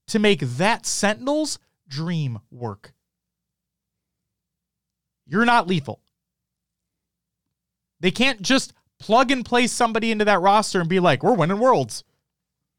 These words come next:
That's not how it works. It's not how it works. Okay? So fucking stop it.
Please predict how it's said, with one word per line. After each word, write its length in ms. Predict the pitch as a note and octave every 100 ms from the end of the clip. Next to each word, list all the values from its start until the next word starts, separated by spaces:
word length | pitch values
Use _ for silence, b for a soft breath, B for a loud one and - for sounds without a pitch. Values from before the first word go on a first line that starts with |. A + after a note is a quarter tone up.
| -
That's 180 | F#3 G3+
not 160 | B3+
how 140 | A#3+ A#3
it 80 | G#3
works. 500 | A3+ - - - - _ _ _ _ _ _ _ _ _ _ _ _ _
It's 220 | C#3+ C3+ C3+
not 380 | B2 D3+ G#3+
how 180 | G3 G#3+
it 60 | F#3+
works. 420 | C#3 - - - _ _ _ _ _ _ -
Okay? 280 | B3 F4+ - _ _ _ _ _ _ _
So 220 | - G#3+
fucking 520 | - - E4 E4+ C#4+
stop 460 | - - - A#3+ A3
it. 140 | A2+